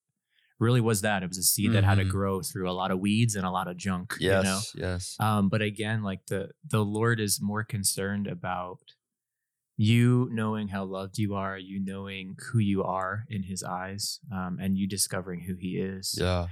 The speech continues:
Speaker 1: um, than he is even about you, like, like, just grabbing onto this thing that is a
Speaker 2: Mm-hmm.
Speaker 1: vocation, because it's,
Speaker 2: Mm-hmm.
Speaker 1: it can so easily become a way for,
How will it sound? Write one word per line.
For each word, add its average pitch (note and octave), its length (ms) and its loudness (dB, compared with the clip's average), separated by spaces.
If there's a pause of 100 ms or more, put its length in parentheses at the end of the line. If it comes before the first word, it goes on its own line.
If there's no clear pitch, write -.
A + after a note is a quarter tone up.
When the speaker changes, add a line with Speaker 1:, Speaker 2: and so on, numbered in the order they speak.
(200)
Speaker 1:
um, G2 240 4
than G2 160 2
he F#2+ 140 -2
is F#2+ 240 -2
even F#2+ 240 -4
about F#2 360 -2
you, F#2 220 -4
like, F2 420 -8 (420)
like, G2 120 2
just G#2+ 160 4
grabbing G2 400 2
onto F#2+ 280 2
this - 200 2
thing F#2+ 240 2
that G2 160 6
is F2 120 4
a F2+ 40 0
Speaker 2:
Mm-hmm. F2+ 180 4
Speaker 1:
vocation, F2+ 560 0
because E2 240 0
it's, E2 140 0
Speaker 2:
Mm-hmm. - 80 -8
Speaker 1:
it A#2 60 -2
can A2 120 2
so A2 200 2
easily G2 340 0
become F#2+ 380 -4
a F#2 80 0
way F#2 240 -6
for, F#2 440 -4